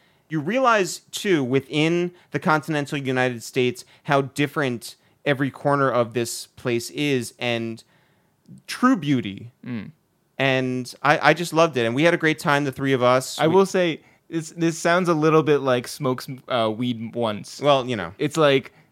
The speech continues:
Speaker 2: we, we got out of this, what, a
Speaker 1: <laughs>
Speaker 2: college freshman gets out of, like, smoking weed in their dorm room.
Speaker 1: You know what? I really enjoyed it. I had a,
Speaker 2: Yeah.
Speaker 1: I had a great time down there. And I had a great time with you guys.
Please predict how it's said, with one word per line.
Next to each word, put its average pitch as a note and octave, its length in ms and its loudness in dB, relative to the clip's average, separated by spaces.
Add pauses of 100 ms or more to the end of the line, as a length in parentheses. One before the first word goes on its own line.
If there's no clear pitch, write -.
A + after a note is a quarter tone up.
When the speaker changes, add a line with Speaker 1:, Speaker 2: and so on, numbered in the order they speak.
(140)
Speaker 2:
we, F3 300 0
we F3 180 0
got E3+ 240 4
out C#3 220 2
of C#3 100 0
this, C3 220 2
what, B2+ 180 0
a B2+ 80 0
Speaker 1:
<laughs> D3+ 140 -2
Speaker 2:
college C3+ 260 4
freshman C#3+ 460 0
gets B2 260 0
out D3+ 160 4
of, A#2+ 180 0
like, A#2+ 180 0
smoking C3+ 420 -2
weed B2 160 0
in B2 80 0
their A2+ 140 0
dorm A2+ 300 -2
room. A2 320 -4
Speaker 1:
You C#3+ 80 0
know D3+ 140 4
what? E3 320 4
I C#3+ 80 8
really E3+ 300 6
enjoyed C3 340 4
it. G#2+ 120 0
I A2+ 100 4
had B2 140 4
a, A#2+ 40 4
Speaker 2:
Yeah. A2+ 100 4
Speaker 1:
I A#2+ 40 6
had C3 100 6
a C3 40 2
great B2 200 0
time G#2+ 220 -4
down G#2 200 -2
there. G2 260 -4
And A2 200 -2
I A#2 40 0
had B2+ 100 0
a B2 40 0
great D3 180 2
time C#3+ 180 2
with C3 100 -2
you D3 100 0
guys. C#3 460 4